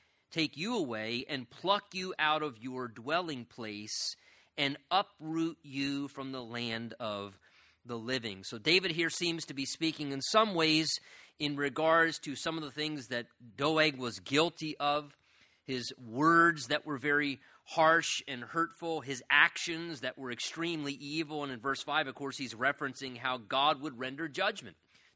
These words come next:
to him for the very thing that he did in putting to death all of those servants of the Lord. It's interesting as David's kinda describing these things here in verse one, he's kinda describing just the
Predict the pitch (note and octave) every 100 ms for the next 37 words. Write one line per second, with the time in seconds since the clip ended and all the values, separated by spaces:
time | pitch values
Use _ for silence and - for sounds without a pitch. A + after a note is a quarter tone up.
0 | - G3 G#3 D3+ A#2 A#2+ A2 C3+ C#3 C3+
1 | D3 C#3+ A#2+ B2 - C3 B2 A#2+ - -
2 | - G#2+ D#3 D#3+ C#3+ B2 A#2 D#3 D3 B2+
3 | A2 C3+ C3 B2 C#3+ C3 C3+ A#2+ B2 -
4 | C3 B2 A#2+ A#2+ - - A#2+ A2 A#2 B2+
5 | D3 G#2+ G#2+ - - - - _ D#3 G#3
6 | A#3+ A#3+ G3+ E3+ A2+ F3 F3+ D3+ - D#3+
7 | B2 B2+ - C#3+ D3+ F3+ F3 D#3 C3+ -
8 | C#3+ C#3 D3+ D3+ C3 G#2+ C#3 C#3 - C3+
9 | D#3 B2+ A2+ - - - C#3+ - F#3 C#3
10 | C#3 - D#3 E3 E3+ C#3+ C3 C#3 D#3 -
11 | B2+